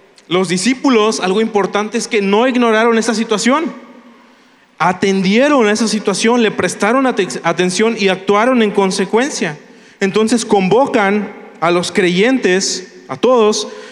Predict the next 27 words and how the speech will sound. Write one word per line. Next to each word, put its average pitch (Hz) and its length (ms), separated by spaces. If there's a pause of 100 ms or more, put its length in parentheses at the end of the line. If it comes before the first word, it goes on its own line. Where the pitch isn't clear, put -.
(120)
y 190 80
les 185 180
dicen: 208 420
"Nosotros, 190 880
los 143 160
apóstoles, 214 680
deberíamos 190 580
ocupar 185 340
nuestro 190 260
tiempo 170 280
en 175 80
enseñar 160 280
la 147 140
palabra 131 320
de 123 80
Dios 147 360 (420)
y 165 100
no 190 320
en 196 60
dirigir 165 360
la 160 100
distribución 151 500
de 139 60
alimento". 127 500 (1200)
Y 196 80
aquí 196 200
pareciera 196 720